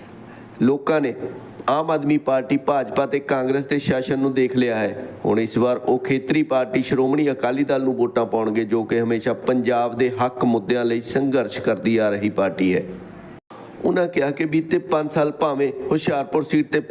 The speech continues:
ਭਾਜਪਾ ਦਾ ਕਬਜ਼ਾ ਰਿਹਾ, ਪੰਜਾਂ ਸਾਲਾਂ ਵਿੱਚ ਹਲਕੇ ਦੇ ਲੋਕਾਂ ਦਾ ਇੱਕ ਵੀ ਵਿਕਾਸ ਕਾਰਜ ਪੂਰਾ ਨਹੀਂ ਹੋਇਆ। ਦੂਜੇ ਪਾਸੇ ਭਾਜਪਾ ਦੀਆਂ ਲੋਕ ਮਾਰੂ ਨੀਤੀਆਂ ਕਾਰਨ ਮੁੜ ਤੋਂ ਕਿਸਾਨਾਂ ਨੂੰ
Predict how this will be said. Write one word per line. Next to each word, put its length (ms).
ਭਾਜਪਾ 460
ਦਾ 120
ਕਬਜ਼ਾ 380
ਰਿਹਾ, 200
ਪੰਜਾਂ 460
ਸਾਲਾਂ 320
ਵਿੱਚ 200
ਹਲਕੇ 320
ਦੇ 120
ਲੋਕਾਂ 380
ਦਾ 140
ਇੱਕ 220
ਵੀ 180
ਵਿਕਾਸ 380
ਕਾਰਜ 300
ਪੂਰਾ 240
ਨਹੀਂ 240
ਹੋਇਆ। 280
ਦੂਜੇ 280
ਪਾਸੇ 300
ਭਾਜਪਾ 440
ਦੀਆਂ 200
ਲੋਕ 280
ਮਾਰੂ 240
ਨੀਤੀਆਂ 400
ਕਾਰਨ 360
ਮੁੜ 180
ਤੋਂ 180
ਕਿਸਾਨਾਂ 460
ਨੂੰ 140